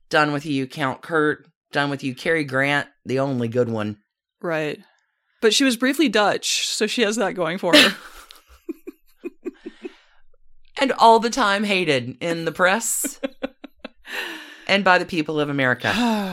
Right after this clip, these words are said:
Speaker 1: So that is Trashy Divorces for
Speaker 2: Yet another
Speaker 1: today.
Speaker 2: week.
Speaker 1: Thank you, everybody, for joining us for that roller coaster ride of trash candy.
Speaker 2: Exploration of the idle and the not so idle. <laughs> I don't know.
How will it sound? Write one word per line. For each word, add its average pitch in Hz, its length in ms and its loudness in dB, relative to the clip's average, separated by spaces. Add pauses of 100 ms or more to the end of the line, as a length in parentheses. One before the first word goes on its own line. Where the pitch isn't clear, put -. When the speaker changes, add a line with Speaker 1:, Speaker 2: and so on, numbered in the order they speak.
Speaker 1:
So 214 140 6
that 262 340 4
is 214 160 2
Trashy 202 380 2
Divorces 185 720 -2
for 185 560 0 (120)
Speaker 2:
Yet 185 440 2
another 220 220 8
Speaker 1:
today. 214 400 6
Speaker 2:
week. - 80 -8 (200)
Speaker 1:
Thank 220 240 0
you, 240 120 2
everybody, 180 640 0 (160)
for 247 120 -2
joining 240 420 -2
us 131 280 -2
for 156 480 0 (580)
that 185 160 4
roller 202 300 4
coaster 214 420 0
ride 202 240 4
of 202 80 -2
trash 240 280 2
candy. 147 520 0
Speaker 2:
Exploration 196 840 2
of 156 360 -4 (580)
the 180 120 -2
idle 180 320 2
and 170 80 -2
the 165 60 -2
not 170 180 -2
so 156 180 -4
idle. 160 340 -4
<laughs> - 20 -2
I 294 460 0 (100)
don't - 200 -8
know. 226 60 -6